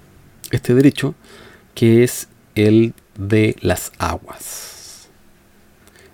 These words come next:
El inciso final del número veinticuatro: "La Constitución garantiza los derechos de los particulares sobre las aguas y les otorga la propiedad sobre ellos".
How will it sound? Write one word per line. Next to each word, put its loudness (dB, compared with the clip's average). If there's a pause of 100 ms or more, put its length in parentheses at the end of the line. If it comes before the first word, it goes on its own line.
El 0
inciso -2
final 2
del -2
número 2
veinticuatro: 0 (2000)
"La 0
Constitución 0
garantiza 0
los 0
derechos 2
de 2
los -2
particulares 0
sobre -2
las -6
aguas -6 (1900)
y 4
les 2
otorga 4
la 4
propiedad 2
sobre -4
ellos". -8